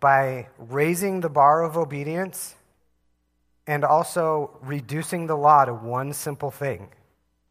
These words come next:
We've talked the last several weeks about how he raised the bar.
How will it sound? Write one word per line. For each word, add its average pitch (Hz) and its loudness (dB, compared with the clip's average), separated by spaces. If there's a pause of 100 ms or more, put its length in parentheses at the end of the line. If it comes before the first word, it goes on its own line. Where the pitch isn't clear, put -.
(380)
We've 156 -6
talked 220 4
the 196 0
last 160 4
several 170 -2
weeks 143 -8
about 131 6
how 147 4
he 143 -6
raised 135 -2
the 120 -10
bar. 107 -2